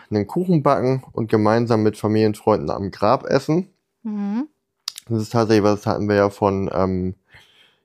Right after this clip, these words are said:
Speaker 1: Julian und Maisa auch schon sehr früh erfahren, dass die da am, <coughs> am Grab von Amelie immer regelmäßig auch picknicken und so.
Speaker 2: Mhm.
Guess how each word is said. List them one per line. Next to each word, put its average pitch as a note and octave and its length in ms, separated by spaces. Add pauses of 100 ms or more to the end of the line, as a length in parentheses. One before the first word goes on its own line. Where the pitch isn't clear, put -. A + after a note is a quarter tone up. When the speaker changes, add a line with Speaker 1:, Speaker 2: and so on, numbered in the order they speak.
Speaker 1:
Julian A#2+ 300
und E2+ 100
Maisa C#3 480
auch B2+ 140
schon B2 200
sehr A#2+ 160
früh A#2+ 220
erfahren, A2 420
dass G#2+ 160
die A2+ 120
da G2+ 340
am, F#2+ 300 (1120)
<coughs> - 640
am C#3+ 240
Grab A#2+ 300
von B2+ 140
Amelie A#2 340
immer G#2+ 200
regelmäßig G#2+ 460
auch - 140
picknicken A#2+ 460
und A#2 160
so. A2+ 220
Speaker 2:
Mhm. A3 400